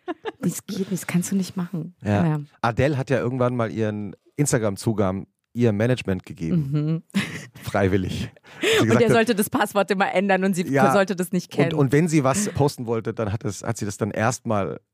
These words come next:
Speaker 2: an,
Speaker 1: Freigeben
Speaker 2: ans
Speaker 1: lassen.
Speaker 2: Management geschickt und dann so.
Speaker 1: Aha.
Speaker 2: Ja. Mhm. Gut, also, wir
Speaker 1: Okay.
Speaker 2: hören der romantischen Schriftstellerin Ilona Hartmann zu, wie dein Wochenende ist, Paulina.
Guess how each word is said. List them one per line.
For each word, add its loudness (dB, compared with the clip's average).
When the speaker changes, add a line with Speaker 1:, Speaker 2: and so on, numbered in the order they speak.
Speaker 2:
an, -8
Speaker 1:
Freigeben 0
Speaker 2:
ans 0
Speaker 1:
lassen. -4
Speaker 2:
Management 2
geschickt -8
und -12
dann -10
so. -8
Speaker 1:
Aha. 0
Speaker 2:
Ja. -10
Mhm. -6
Gut, 0
also, 0
wir 4
Speaker 1:
Okay. 6
Speaker 2:
hören 0
der 2
romantischen -2
Schriftstellerin -4
Ilona 2
Hartmann -6
zu, -10
wie -4
dein -6
Wochenende -10
ist, -18
Paulina. -14